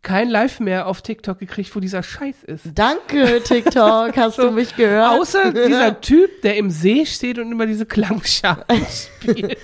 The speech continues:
Speaker 2: Vielleicht da, da warst du einfach so begeistert von, den kriegst du halt
Speaker 1: Nein,
Speaker 2: nur weiterhin.
Speaker 1: den finde ich auch total bescheuert. Was soll das?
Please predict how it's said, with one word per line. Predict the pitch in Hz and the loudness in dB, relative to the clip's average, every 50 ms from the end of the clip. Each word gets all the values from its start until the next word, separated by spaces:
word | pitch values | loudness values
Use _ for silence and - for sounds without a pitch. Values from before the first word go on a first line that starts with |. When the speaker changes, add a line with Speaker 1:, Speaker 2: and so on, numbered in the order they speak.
| - - 285 254 | -18 -16 -16 -8
Speaker 2:
Vielleicht | 202 208 220 208 220 | -6 -6 -4 -2 0
da, | 233 233 262 269 220 | 0 0 0 0 -2
da | 196 185 214 220 240 247 | -2 0 2 2 2 2
warst | 247 254 247 - - | 2 0 -2 -2 -2
du | 226 | 0
einfach | 202 226 233 220 220 | 0 0 -2 -4 -4
so | 202 202 240 | 0 0 2
begeistert | 254 247 226 196 196 196 202 196 - 185 170 - | 2 2 2 2 2 2 0 0 -2 -4 -4 -2
von, | - 180 175 180 202 202 | -2 -2 -2 -2 -2 -4
den | 190 180 | -6 -8
kriegst | 165 240 277 302 311 - | -6 -6 -6 -6 -2 0
du | - | 0
halt | - - - | 0 0 2
Speaker 1:
Nein, | 370 - | 0 0
Speaker 2:
nur | 185 | 2
weiterhin. | 196 190 196 - - 185 175 185 | 2 0 0 0 0 0 2 2
Speaker 1:
den | 269 | 2
finde | 247 254 | 2 2
ich | 269 - - 220 | 2 2 2 0
auch | 240 - | 0 -2
total | - - 233 - 220 - 233 | -6 -12 -10 -8 -4 -4 -2
bescheuert. | 214 220 208 - - 208 247 269 233 196 | -4 -4 -8 -4 -2 -2 0 -2 -2 -2
Was | 202 190 190 - - | -4 -4 -6 -6 -6
soll | 196 180 226 294 | -6 -6 -6 -6
das? | 262 185 175 180 214 | -6 -8 -8 -8 -8